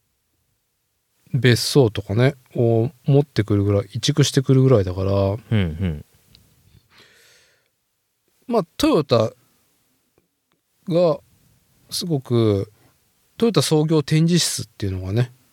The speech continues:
Speaker 1: ある、トヨタ自動車主管のところになっていて、
Speaker 2: うんうん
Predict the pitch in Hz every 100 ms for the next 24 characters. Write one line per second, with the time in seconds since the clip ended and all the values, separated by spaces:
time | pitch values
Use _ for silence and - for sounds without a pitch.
0 | _ _ _ _ _ _ _ _ _ _
1 | _ _ _ _ 131 113 107 104 101 101
2 | 143 - 175 269 254 262 190 - - 147
3 | 147 139 139 151 139 147 135 139 - -
4 | 113 107 104 95 95 139 131 107 92 127
5 | 101 80 - - 101 80